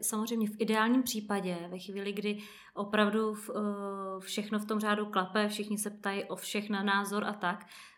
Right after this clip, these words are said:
a nedojde tam k žádnému zneužití moci, tak je to super. Ale ve chvíli, když musíme předcházet i nějakým třeba právě problémům, tak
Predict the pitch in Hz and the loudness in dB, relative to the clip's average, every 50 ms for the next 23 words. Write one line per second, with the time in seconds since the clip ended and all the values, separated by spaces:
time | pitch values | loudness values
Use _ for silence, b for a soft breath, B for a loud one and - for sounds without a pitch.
0 | B B _ - - 202 202 202 196 202 208 208 208 226 220 208 190 208 190 185 | B B _ 0 2 2 4 6 6 4 4 4 4 2 2 4 4 4 4 4
1 | 196 208 214 214 202 202 190 185 185 - - - - 233 220 214 - - - 180 | 4 2 2 2 0 -2 -2 -4 -4 -6 -6 -4 -2 0 0 0 0 -2 -2 -2
2 | 170 170 170 170 185 180 - 202 202 202 214 208 208 208 202 - - _ - - | -2 -2 -4 -6 -8 -6 -6 -6 -6 -4 -2 -2 -2 -2 -4 -8 -12 _ -6 -6
3 | - 202 - - 180 160 156 156 - - 185 185 202 196 196 202 - - 208 220 | -6 -4 -2 -2 0 0 0 -2 -2 -2 0 2 2 2 0 -2 -2 -4 -2 0
4 | 226 226 226 B B B B B B 202 208 208 220 208 - - 220 233 233 226 | 0 0 -2 B B B B B B -2 2 4 4 4 4 4 2 2 2 2
5 | - 202 208 - - 247 254 269 196 196 185 - - 196 196 180 175 180 180 - | 0 0 0 0 2 4 4 4 4 0 -2 -2 -4 -6 -4 -2 -2 -2 -2 -4
6 | 202 202 202 - 214 196 190 208 208 202 208 B B B B B B B - 196 | -4 -4 -4 -4 -4 0 0 2 0 0 -2 B B B B B B B 4 6
7 | 180 180 208 233 233 - 226 208 202 - 190 185 180 175 170 165 160 156 156 165 | 6 6 6 4 2 4 4 4 6 6 6 6 4 4 2 0 -2 -4 -6 -6
8 | 196 - - - - 208 196 202 196 - - | -8 -10 -4 0 2 2 2 2 -2 -6 -8